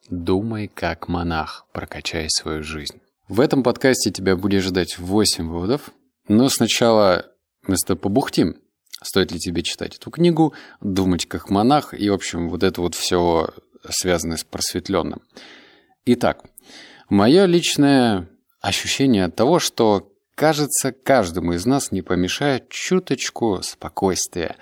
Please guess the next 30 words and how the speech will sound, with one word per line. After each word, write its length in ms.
А 100
по 160
мне 240
так 320
монах 560
прежде 400
всего 340
и 40
ассоциируется 760
со 180
спокойствием. 920
Это 200
человек 500
не 100
только 800
в 220
оранжевой 640
рясе, 460
который 360
ходит 520
из 160
одного 400
дома 340
в 120
другой, 520
чтобы 340
получить 540
какое-то, 720
какую-то 360
пищу 720